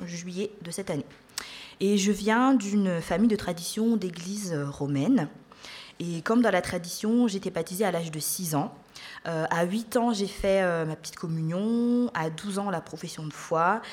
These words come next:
Et à dix-sept ans, euh, j'ai fait ma confirmation. Parallèlement à cela, j'ai également été durant, euh, cinq ans enfant de chœur dans l'église de la ville où j'habitais à l'époque. Et à la fin, euh, du lycée, bah, subitement, j'ai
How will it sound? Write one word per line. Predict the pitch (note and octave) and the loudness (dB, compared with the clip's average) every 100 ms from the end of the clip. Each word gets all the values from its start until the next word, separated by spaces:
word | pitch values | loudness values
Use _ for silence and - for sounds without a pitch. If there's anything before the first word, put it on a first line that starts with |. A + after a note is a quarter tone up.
| - - - | -14 -12 0
Et | F#3 | 4
à | E3 D#3 | 6 4
dix-sept | F#3+ A#3 G#3 G3 F3+ | -2 2 2 2 -2
ans, | F3+ A3 | 0 0
euh, | F#3 E3 D#3+ D#3 D3+ D3+ D3 D3 | 0 0 0 -2 -2 -4 -4 -2
j'ai | E3 | -2
fait | E3 | 0
ma | G#3 | 0
confirmation. | D#3+ F#3+ G#3+ F#3 D#3+ - - - _ _ _ _ _ - - - - - | 0 -2 -2 -2 -4 -6 -12 -20 _ _ _ _ _ -10 -10 -10 -12 2
Parallèlement | G3+ G3+ G#3+ A3+ A#3+ | 4 6 6 4 4
à | A3 | 2
cela, | - G3 A#3+ | 2 4 4
j'ai | G#3+ G3 F#3 F3+ D#3+ G3 | 4 2 2 2 0 2
également | G3+ G#3 A3 A#3 - | 4 6 6 4 2
été | G3+ G3+ A#3+ | -2 0 -2
durant, | F#3 G3 F#3+ G#3 G#3+ | 0 -2 0 0 0
euh, | F#3+ F3+ E3+ E3 D#3+ D#3 | 0 0 0 0 0 0
cinq | - B3+ B3+ | 2 2 2
ans | A#3 C#4 - | 0 0 2
enfant | C4 - G#3+ | 0 2 -2
de | F#3 | -2
chœur | F3+ A3+ - - | 0 0 -2 -8
dans | F3 | -6
l'église | F3+ E3+ F#3 F#3+ | -6 -8 -6 -2
de | F3 D#3+ E3 | -2 -2 -2
la | D#3+ | -4
ville | E3 F3+ | -4 -8
où | |
j'habitais | E3 D#3 D3+ - D3+ | -6 -6 -8 -6 -4
à | |
l'époque. | D3 C#3+ G3+ - - - - - - - - - | -4 -2 -4 -4 -16 -16 -16 -14 -16 -16 -10 4
Et | B3 C4+ | 8 8
à | G#3 | 8
la | F#3+ | 6
fin, | - G#3 A#3+ A3 | 4 2 4 4
euh, | F#3 F3 E3+ E3 E3 D#3 D#3 | 2 2 0 -2 -2 -2 -2
du | E3 | -2
lycée, | A3 G#3 A#3 | 0 0 2
bah, | F#3 | 2
subitement, | - - G3 F#3+ F#3 G3+ | 2 -2 -8 -6 -4 -4
j'ai | F#3 E3+ D#3 D3+ | -4 -6 -4 -6